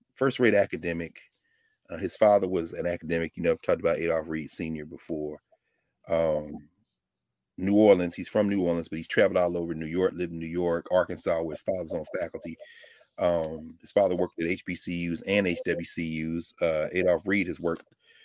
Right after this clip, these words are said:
at H W C Us, the last of which was University of Pennsylvania. He's professor emeritus there. But one of, he, one of the reasons he wrote this short book, it's only about a hundred, almost not even a hundred forty pages. One of the reasons he wrote this book was he's tracing,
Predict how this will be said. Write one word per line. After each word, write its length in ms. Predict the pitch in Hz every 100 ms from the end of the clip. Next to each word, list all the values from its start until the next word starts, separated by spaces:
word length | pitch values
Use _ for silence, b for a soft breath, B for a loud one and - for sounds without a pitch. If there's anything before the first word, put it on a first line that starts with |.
| b -
at 140 | 85 -
H 160 | 95 -
W 220 | 95 92
C 240 | - 80 76
Us, 80 | 76
the 80 | 80
last 320 | 85 95 87
of 80 | 85
which 160 | 85
was 140 | - 76
University 340 | 87 85 -
of 60 | -
Pennsylvania. 500 | - 73 80 95 78
He's 120 | 82
professor 360 | _ 98 95 80
emeritus 400 | 82 95 - 78
there. 220 | 85 82
But 80 | 90
one 120 | 87
of, 60 | - B B B B B _
he, 100 | -
one 140 | 151
of 40 | 214
the 100 | 175
reasons 200 | 143 131
he 100 | 147
wrote 240 | 131 170
this 400 | - 113 - - - _
short 360 | - - 170
book, 200 | - 170 -
it's 100 | -
only 120 | 147
about 180 | 120 104
a 40 |
hundred, 260 | 127 117 -
almost 320 | 139 143 123
not 180 | 127 151
even 160 | 147 120
a 40 |
hundred 260 | 135 117 -
forty 260 | 139 107
pages. 420 | 101 123 113 90 85
One 180 | 110 190
of 60 |
the 40 | 151
reasons 220 | 120 110
he 100 | 117
wrote 240 | 107 135 127
this 160 | 95 -
book 220 | 92 90 -
was 360 | 90 85 78 _ _ _ _ _ _ _ _ _
he's 240 | - 131 -
tracing, 760 | - 170 175 - 120 107 98